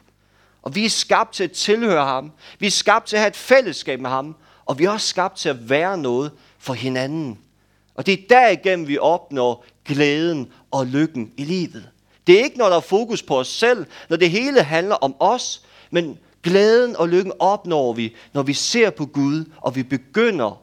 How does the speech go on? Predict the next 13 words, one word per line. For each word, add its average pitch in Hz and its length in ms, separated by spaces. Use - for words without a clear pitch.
at 113 160
være 202 260
noget 120 340
for - 160
hinanden. 107 640
Det 220 120
er 226 40
grunden 214 420
til, 196 340
at 143 100
vi 208 100
nogle 233 380
gange 175 480